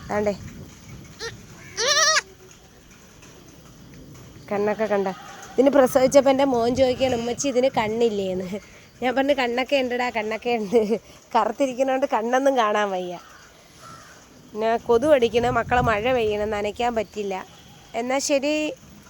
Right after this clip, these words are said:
വേറെന്തൊക്കെയാ? എൻ്റെ ചാനൽ ഒന്ന് സബ്സ്ക്രൈബ് ചെയ്യണം, സപ്പോർട്ട് ചെയ്യണം. രാവിലെ ജോലിക്കൊക്കെ പോയി, അതുകൊണ്ടാണ് വീഡിയോസ് ഒന്നും ഇടാത്തത്. പിന്നെ മക്കൾക്ക് ഭയങ്കര സ്നേഹമാണ് ഇവരുടെ, ഈ ആട്ടിൻകുട്ടികളുടെ ഭയങ്കര കാര്യമാണ്.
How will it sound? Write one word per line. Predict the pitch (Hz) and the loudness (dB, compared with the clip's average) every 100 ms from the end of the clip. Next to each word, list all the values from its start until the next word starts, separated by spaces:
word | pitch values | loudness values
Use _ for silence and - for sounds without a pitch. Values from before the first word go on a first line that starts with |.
| - | -10
വേറെന്തൊക്കെയാ? | 214 220 220 220 208 233 220 | -6 -2 -2 -4 -4 -2 -2
എൻ്റെ | 233 240 | -4 -2
ചാനൽ | 233 202 269 | 0 0 0
ഒന്ന് | 294 277 320 | 0 0 -4
സബ്സ്ക്രൈബ് | - 262 262 277 | -4 -2 0 2
ചെയ്യണം, | 269 285 277 | 0 -2 -6
സപ്പോർട്ട് | - 247 240 | -2 -2 0
ചെയ്യണം. | 247 233 269 - - - - - - 233 | 0 0 -6 -10 -16 -14 -14 -16 -8 -2
രാവിലെ | 214 220 247 269 | 0 0 -2 2
ജോലിക്കൊക്കെ | 247 220 240 254 254 262 | 0 0 -2 -2 -2 -4
പോയി, | 240 233 233 | -2 0 0
അതുകൊണ്ടാണ് | 214 226 226 247 233 | -2 -4 -4 -4 -2
വീഡിയോസ് | 220 233 233 240 | 0 -2 -2 -6
ഒന്നും | 240 226 | -4 -2
ഇടാത്തത്. | 214 214 220 202 220 240 - - - - - - - - - 381 | -2 -2 -4 -4 -6 -8 -12 -20 -20 -20 -20 -20 -20 -20 -18 -10
പിന്നെ | 381 285 | 0 2
മക്കൾക്ക് | 262 285 302 320 | 4 4 4 4
ഭയങ്കര | 285 285 302 | 4 2 -2
സ്നേഹമാണ് | 302 285 285 285 269 | 0 0 2 4 4
ഇവരുടെ, | 262 269 247 214 185 180 - | 4 4 2 -2 -4 -10 -4
ഈ | 247 | 0
ആട്ടിൻകുട്ടികളുടെ | 247 277 277 269 269 269 262 220 180 - - - | 0 0 -4 -2 -2 0 0 -2 -4 -12 -20 -18
ഭയങ്കര | - 226 262 269 | -12 -6 -4 -2
കാര്യമാണ്. | 240 240 240 208 | -2 0 -2 -2